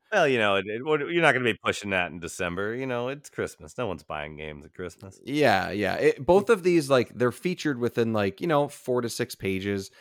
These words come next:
Speaker 2: Really, it lists off the vehicles and it shows the
Speaker 1: Mm-hmm.
Speaker 2: tracks, and, and that's kind of it. Yeah,
Speaker 1: You
Speaker 2: it's
Speaker 1: get
Speaker 2: not
Speaker 1: any,
Speaker 2: a
Speaker 1: uh, che-,
Speaker 2: huge
Speaker 1: like, no cheat codes in there?
Speaker 2: No cheat codes in these, not in these two issues, at least. Um,
Speaker 1: Okay.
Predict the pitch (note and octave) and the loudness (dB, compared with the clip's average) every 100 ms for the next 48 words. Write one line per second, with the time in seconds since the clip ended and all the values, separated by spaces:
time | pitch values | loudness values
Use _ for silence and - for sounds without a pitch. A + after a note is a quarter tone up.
0 | - _ - D#3 D3+ A#2 A#2 - A#2+ A2+ | -20 _ 2 6 6 6 0 2 0 0
1 | A#2+ F#2 F#2+ F#2+ G2+ G2 F#2+ F#2 - - | -6 -6 -4 -4 0 2 2 0 -8 -8
2 | G#2 G#2 - G2+ G2 G2+ F#2 F2+ F2 F2+ | -8 -6 -4 -4 -4 -6 -6 -4 -4 -4
3 | F#2 - - F3 E3+ E3 D3+ - A#2 F#2+ | -6 -10 -8 -4 0 2 0 0 -4 -4
4 | C#2 A#1+ _ F#2+ G#2 A2+ B2 B2+ B2+ A#2 | -6 -16 _ -8 -2 -2 0 2 2 4
5 | A2 G#2 G2+ G2 F2 - A2 F#2+ - A2 | 2 0 -2 -2 -6 -8 -8 -8 -10 -10
6 | G2 - A2 - G#2+ G#2 F#2+ G2 G2 G2 | -8 -10 -12 -8 -6 -6 -6 -8 -8 -6
7 | F#2+ F#2+ _ _ _ _ - _ C3 E3 | -8 -10 _ _ _ _ -20 _ 0 0
8 | E3+ - E3+ - E3 E3 C#3+ C#3+ D3+ C#3+ | 0 -2 -4 2 6 6 4 2 2 4
9 | C#3+ F3+ F#3+ F3+ - C#3 B2 - G2+ F2+ | 4 6 4 2 2 2 2 2 -4 -4
10 | - F2+ G#2 - - - F#2+ F#2 F2+ E2+ | -6 -6 -6 -8 -10 -6 -2 0 0 -2
11 | F2+ | -6